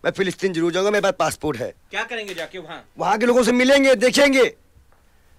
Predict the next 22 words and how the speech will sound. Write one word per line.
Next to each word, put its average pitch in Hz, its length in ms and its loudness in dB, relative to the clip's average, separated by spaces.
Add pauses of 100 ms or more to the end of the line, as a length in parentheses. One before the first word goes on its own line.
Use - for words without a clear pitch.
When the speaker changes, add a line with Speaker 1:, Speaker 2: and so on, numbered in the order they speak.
(680)
Speaker 1:
ऐसे 233 280 4
लोगों 269 200 6
को 262 120 2
मिलना 254 340 4
चाहिए 262 280 4
जिन्होंने 262 300 4
अपने 247 200 2
वतन 240 320 2
के 240 120 0
लिए, 247 140 2
अपने 240 220 2
मुल्क 226 240 2
के 233 100 -2
लिए 240 140 2
अब 240 140 4
से, 147 160 -6 (240)
अब - 140 0 (100)
तक 247 140 2
वो 220 100 2
लड़ 220 180 4
रहे 233 240 4
हैं, 151 180 -6